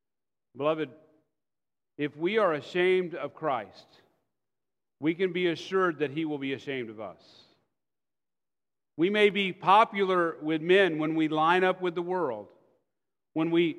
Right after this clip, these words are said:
say the same things that the world is saying, when we compromise on the truth, we may become popular.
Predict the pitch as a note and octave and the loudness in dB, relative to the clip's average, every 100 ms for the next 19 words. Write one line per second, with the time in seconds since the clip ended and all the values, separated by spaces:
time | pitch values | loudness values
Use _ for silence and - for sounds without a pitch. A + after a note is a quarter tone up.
0 | - - G3 A3+ G#3 G3 G#3+ G#3 G#3+ G#3+ | -8 2 4 4 2 0 2 2 0 -2
1 | F3 E3+ F3+ F#3+ G3+ G3 E3+ G#3+ A3 F3 | -4 -4 -2 2 4 2 0 2 4 2
2 | D#3 C#3+ B2+ - _ _ _ _ _ D#3 | 0 -4 -10 -20 _ _ _ _ _ 0
3 | F3 F3 F#3+ F#3 E3 - _ - F#3+ G#3 | 0 2 2 0 -4 -12 _ -2 6 6
4 | A#3 A3+ A3+ A#3 G#3+ A3+ A3 G3+ B3+ A#3 | 6 4 6 6 4 0 -2 2 4 6
5 | F#3 - - - _ _ _ _ _ D3+ | 4 -2 -12 -20 _ _ _ _ _ 2
6 | F#3 G#3+ A#3 A3 A3+ A#3 A3 G3+ A3+ A#3 | 4 8 6 6 6 6 6 6 8 8
7 | A3 F#3+ E3+ F3+ | 4 -2 0 -2